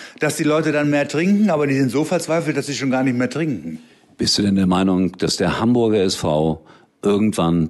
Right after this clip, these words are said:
Speaker 2: doch noch mal wieder in die erste Liga aufsteigt?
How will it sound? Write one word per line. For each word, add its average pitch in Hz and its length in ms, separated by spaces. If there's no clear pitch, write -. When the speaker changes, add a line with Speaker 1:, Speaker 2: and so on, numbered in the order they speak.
Speaker 2:
doch 90 160
noch 87 160
mal 82 220
wieder 80 180
in 78 140
die 82 80
erste 73 300
Liga 80 240
aufsteigt? - 580